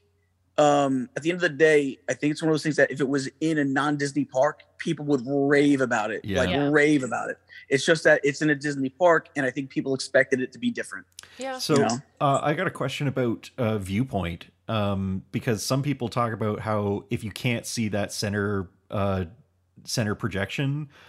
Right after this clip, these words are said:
Speaker 2: you're missing out on a huge portion of the, um, of the spectacular. Is that, is that something that you would recommend? Like, you, you've gotta find a spot that you can see it?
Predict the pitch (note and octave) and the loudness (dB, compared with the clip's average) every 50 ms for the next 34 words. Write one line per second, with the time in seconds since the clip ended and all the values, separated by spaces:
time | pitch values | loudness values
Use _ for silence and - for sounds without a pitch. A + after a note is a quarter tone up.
0 | - _ _ _ - - _ - B2+ G2+ G#2+ A2 G#2 G2+ F#2 - - G#2+ A2 G#2+ | -20 _ _ _ -20 -18 _ -8 -4 -2 0 0 0 -2 -4 -6 -4 -2 0 0
1 | - - G2+ G2 G2+ G2+ G2 F#2 F#2 F2+ F2+ F2+ F2+ F2+ - G2 F#2+ F#2 G#2 F#2+ | 0 -2 -2 -2 0 0 0 0 0 0 0 -2 -2 -4 -4 -6 -6 -4 -4 -4
2 | E2+ - - - G#2 F#2 F2 - - F#2+ F2+ F2 E2+ E2 E2 E2+ - - G2 F2+ | -6 -6 -8 -6 -6 -6 -4 -4 -4 -4 -4 -4 -4 -6 -8 -10 -8 -6 -4 -4
3 | F2 F2 F2 F2 F2 F2 - - E2+ F2+ F2+ F2 E2+ F2 F2 F2 F2 F2 E2+ F2 | -4 -4 -4 -4 -4 -6 -6 -6 -6 -4 -2 -2 -2 -2 -4 -4 -6 -6 -8 -10
4 | - _ _ _ _ _ - G#2 G2 F2+ F#2+ F2+ - - G2+ F2+ - G#2 F#2 F#2 | -14 _ _ _ _ _ -6 -6 -4 -4 -6 -8 -6 -4 -6 -4 -2 -2 -2 -2
5 | - - G2 F2+ F#2 - - - F#2+ - - - - - - G#2+ G#2+ G2 B2+ B2+ | -2 -4 -6 -6 -6 -6 -8 -10 -12 -14 -14 -20 -20 -6 -4 -2 0 2 2 2
6 | A#2+ A#2 - - - A2+ A2+ - - - A#2+ G#2 C3 B2+ A#2+ - C3+ C3 C#3+ C3 | 2 2 -2 -6 -8 -8 -8 -6 -4 -4 -2 0 0 0 0 0 -2 -2 -2 -2
7 | A#2+ A#2+ - C3+ B2+ B2+ B2 B2+ C3 B2+ B2+ B2 C3 C3 C3+ C3 C3 B2+ A2 G#2+ | -2 -2 -2 -2 -2 -2 0 0 0 -2 0 0 0 0 0 0 0 0 0 0
8 | G#2+ F#2+ - A#2 G#2+ G#2+ G#2+ G#2+ G#2+ G#2 F#2 - F2 G#2+ G#2+ G#2 F#2 F2 A2+ G2+ | -2 -4 -6 -4 -2 -2 0 0 -2 -2 -4 -6 -10 -8 -8 -8 -4 -2 -2 -2
9 | G#2+ - A#2+ G#2+ G#2+ G2+ - - A#2 A2 A2 - A#2+ G#2 - G#2 - G#2 F#2+ - | -2 -2 -2 -2 -2 -4 -2 0 0 0 0 0 -4 -6 -6 -8 -8 -8 -8 -6
10 | - B2 B2+ C#3 D3+ D#3+ - - | -6 -4 -4 -4 -4 -6 -8 -12